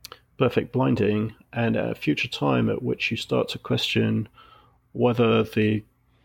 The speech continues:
uh, quantum computers or algorithms would be getting closer to making it possible to decrypt this information, then you, uh, switch to perfect binding.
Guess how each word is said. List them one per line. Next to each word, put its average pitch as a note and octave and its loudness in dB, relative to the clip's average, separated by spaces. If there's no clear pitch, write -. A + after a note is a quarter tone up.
uh, G#2 2
quantum A#2+ 0
computers A2 0
or - 0
algorithms A2 0
would G#2+ 0
be A#2+ -10
getting - 2
closer - -2
to G#2+ -2
making A2+ 0
it E2 0
possible B2 0
to - -2
decrypt - -6
this - -8
information, G#2 -2
then A2 4
you, G#2 2
uh, G#2 0
switch - 0
to G2+ 0
perfect - 2
binding. G#2+ 0